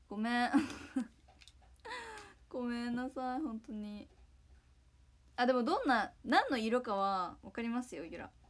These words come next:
な-、何の色の糸かは分かりますよ。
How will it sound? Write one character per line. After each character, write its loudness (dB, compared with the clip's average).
な-、 -2
何 0
の -2
色 -4
の -8
糸 -12
か -8
は -6
分 -10
か -8
り -12
ま -10
す -20
よ。 -16